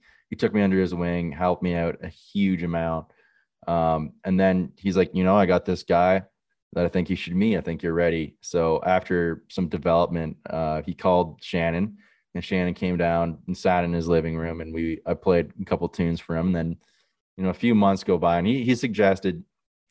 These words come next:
he's like, "Here's the first thing I think you should do." He's like, "I think you should apply for Boots and Hearts." So we did. And I don't think any of us expected for the win. Like, honestly, there, like, it was just kinda, I was glad to be there the whole weekend.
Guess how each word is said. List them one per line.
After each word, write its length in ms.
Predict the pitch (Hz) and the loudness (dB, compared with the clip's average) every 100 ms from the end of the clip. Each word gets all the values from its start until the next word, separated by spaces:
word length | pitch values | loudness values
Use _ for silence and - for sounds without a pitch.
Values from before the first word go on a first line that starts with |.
| _ _ | _ _
he's 140 | - 98 | -4 -4
like, 80 | 95 | 2
"Here's 180 | 131 | 2
the 60 | 110 | 2
first 260 | 110 113 107 | 4 2 4
thing 140 | 98 | -2
I 40 | |
think 200 | 90 92 | -2 -4
you 60 | 87 | -6
should 180 | - 78 | -12 -4
do." 120 | 107 | -2
He's 140 | 87 | -2
like, 120 | 82 85 | -2 -2
"I 40 | |
think 180 | 90 87 | -2 -6
you 60 | |
should 140 | 82 82 | -8 -10
apply 380 | - 80 80 78 | -2 0 0 -2
for 360 | - 78 73 - | -6 -8 -8 -10
Boots 200 | 85 82 | -6 -6
and 100 | 80 | -6
Hearts." 440 | 76 117 78 - - _ _ _ _ _ _ | -2 0 0 -8 -20 _ _ _ _ _ _
So 140 | - | 0
we 120 | 101 90 | 0 2
did. 480 | - 101 87 82 _ - | 4 6 4 2 _ -8
And 320 | 90 87 85 | -2 0 -2
I 80 | - | 0
don't 180 | 101 139 | 0 2
think 360 | 120 101 - - | 2 2 -4 -6
any 260 | 98 120 123 | -2 2 4
of 120 | 98 | 4
us 220 | 90 82 | 4 0
expected 640 | 87 - - 95 95 90 73 _ _ | -6 -10 -2 -2 -2 -10 -12 _ _
for 420 | 95 90 85 - _ _ _ _ | -2 -2 -2 -6 _ _ _ _
the 100 | 95 | -2
win. 360 | 87 110 92 76 | 0 0 0 -2
Like, 140 | 80 | -4
honestly, 460 | 90 98 104 - 87 | 0 2 0 -2 -2
there, 340 | 90 92 - - | 0 0 -2 -2
like, 180 | 87 87 | 0 2
it 100 | 92 | 0
was 160 | 87 | 0
just 160 | 90 - | -6 -2
kinda, 320 | 95 87 82 _ _ _ _ _ | 0 0 -2 _ _ _ _ _
I 60 | 101 | 0
was 120 | 107 | 2
glad 300 | 95 101 101 | 4 4 4
to 60 | 101 | 2
be 220 | 92 95 | 2 4
there 200 | 92 92 | 6 6
the 80 | 87 | 4
whole 200 | 90 85 | 2 2
weekend. 540 | 85 82 87 85 80 | 0 -2 -2 -2 -6